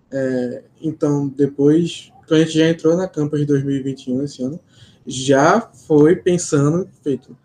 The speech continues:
melhorar bastante o nosso modelo de negócios e realmente como é que a gente pode inte-, é, integrar valor para o consumidor final, ao invés de só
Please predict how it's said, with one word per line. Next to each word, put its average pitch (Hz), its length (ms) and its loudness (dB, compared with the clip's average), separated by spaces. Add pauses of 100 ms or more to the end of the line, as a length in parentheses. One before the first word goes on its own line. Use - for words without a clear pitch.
(280)
melhorar 143 320 4
bastante 156 400 0
o 151 40 -4
nosso 151 240 -2
modelo 143 240 0
de 143 100 0
negócios 139 720 -2
e 151 120 -2
realmente 151 480 -2
como 147 160 -2
é 147 40 -4
que 151 60 -4
a 143 60 0
gente 147 220 -8
pode 143 200 -2
inte-, 147 360 -4 (340)
é, 139 300 -4 (460)
integrar 147 360 0
valor 160 560 4 (760)
para 143 840 2
o 151 60 -10
consumidor 147 420 -4
final, 143 560 -2
ao 160 160 0
invés 156 380 0
de 156 200 0
só 156 640 0